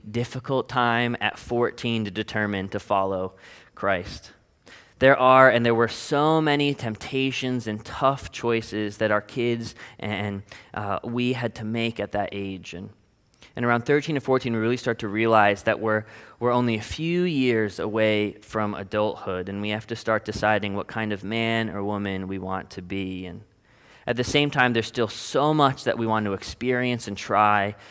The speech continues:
for ourselves. And, and there's so much about the world that we start to recognize and,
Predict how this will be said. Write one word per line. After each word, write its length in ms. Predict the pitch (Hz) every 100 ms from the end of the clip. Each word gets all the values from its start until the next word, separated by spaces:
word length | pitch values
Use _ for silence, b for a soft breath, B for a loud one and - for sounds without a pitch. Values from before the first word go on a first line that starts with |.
| B B B
for 200 | - 113
ourselves. 1000 | 101 104 - - 117 120 113 104 95 101
And, 240 | 101 95 92 _ _ _ _ _ _ _ _ - 123
and 80 | 117
there's 100 | 107
so 300 | - 143 143
much 180 | 143 120
about 220 | 127 120
the 80 | 110
world 280 | 120 117
that 80 | 110
we 80 | 113
start 200 | - 120
to 80 | 117
recognize 760 | 110 127 - 123 113 104 104
and, 140 | 107